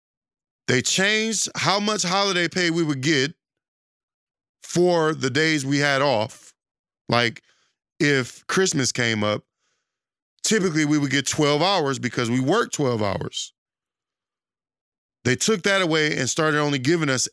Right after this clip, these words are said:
eight hours for some reason. We don't work eight hours. We work twelve hours. But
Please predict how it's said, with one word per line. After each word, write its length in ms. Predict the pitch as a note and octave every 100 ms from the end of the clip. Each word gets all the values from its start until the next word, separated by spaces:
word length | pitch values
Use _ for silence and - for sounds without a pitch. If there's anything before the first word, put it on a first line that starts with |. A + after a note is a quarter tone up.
| -
eight 240 | G#3 G3
hours 640 | B2+ A2 F#2 A2 - - - _ _ _ _ _ _ _ _ _ _ _ _
for 300 | - C#3+ C3+
some 300 | - F3+ E3
reason. 460 | G#3 F#3 C3 F2+ -
We 140 | B2 F#3
don't 180 | F#3+ F#3
work 240 | A3+ F3+
eight 180 | C#3 A#2
hours. 420 | G2+ D#3 C3 -
We 140 | C#3 C#3+
work 240 | D#3 E3
twelve 360 | - B3 A3 C#3
hours. 420 | - - - - _ _ _ _ _ _ -
But 320 | D3+ F3 -